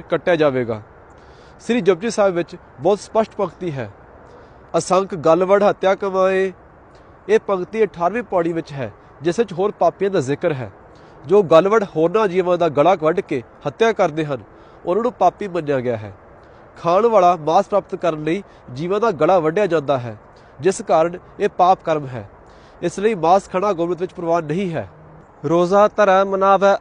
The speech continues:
Speaker 2: ਅੱਲਾ, ਸਵਾਦਤ ਜੀ ਸੰਘਾਰੈ, ਆਪਾ ਦੇਖ ਅਵਰ ਨਹੀਂ ਦੇਖੈ, ਕਾਹੇ ਕੋ ਝੱਖ ਮਾਰੈ।"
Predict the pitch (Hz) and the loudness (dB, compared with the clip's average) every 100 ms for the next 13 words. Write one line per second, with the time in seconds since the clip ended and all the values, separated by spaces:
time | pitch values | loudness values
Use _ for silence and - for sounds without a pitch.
0 | - 196 196 196 196 - - - 175 185 | 0 0 4 2 0 -10 -18 0 4 4
1 | 220 202 180 214 - 202 196 190 180 202 | 2 -2 -6 -6 -4 -2 4 4 6 4
2 | 196 - _ - - - 143 180 180 165 | 2 -6 _ -20 -10 0 0 4 2 2
3 | 180 - - 170 202 208 202 202 202 196 | -4 -4 -4 0 0 0 -2 0 -2 -2
4 | 208 202 185 175 - 175 170 202 196 196 | 0 2 2 -2 0 2 2 0 0 -2
5 | 190 220 196 196 202 196 196 202 | 0 0 0 -2 0 2 4 2